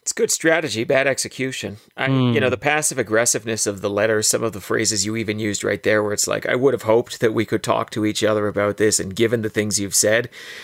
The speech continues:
Speaker 1: I think there's a certain churlishness there that will not play well with a lot of the people that Pierre Poilievre's message is playing with, and it will be thrown back in the C B C's face as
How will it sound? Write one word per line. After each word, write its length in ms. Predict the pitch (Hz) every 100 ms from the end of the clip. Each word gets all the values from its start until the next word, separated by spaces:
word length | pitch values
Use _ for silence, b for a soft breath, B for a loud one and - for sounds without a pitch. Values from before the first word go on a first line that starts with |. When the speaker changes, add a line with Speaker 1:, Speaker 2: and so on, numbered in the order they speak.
| B -
Speaker 1:
I 80 |
think 200 | 131 127
there's 140 | 123 107
a 60 |
certain 320 | 104 123 - 95
churlishness 720 | - 104 113 127 - 131 -
there 360 | 123 123 139 151
that 320 | 101 104 -
will 160 | 104 95
not 240 | 101 104
play 260 | - 107 92
well 320 | 95 98 117
with 200 | 110 101
a 60 |
lot 200 | 98 98
of 100 | 101
the 80 | 90
people 360 | - 101 107 107
that 320 | 101 92 -
Pierre 240 | - 104
Poilievre's 500 | - 104 101 107 98
message 400 | 92 95 117 101 -
is 200 | 101 -
playing 440 | - 127 185 -
with, 280 | 90 90 -
and 180 | 98 B B B -
it 80 |
will 100 | 117
be 140 | 104 107
thrown 320 | - 113 104
back 260 | 104 104 104
in 120 | 98
the 80 | 92
C 180 | 101
B 100 | 95
C's 280 | 95 95 95
face 340 | - 101 101 104
as 260 | 101 104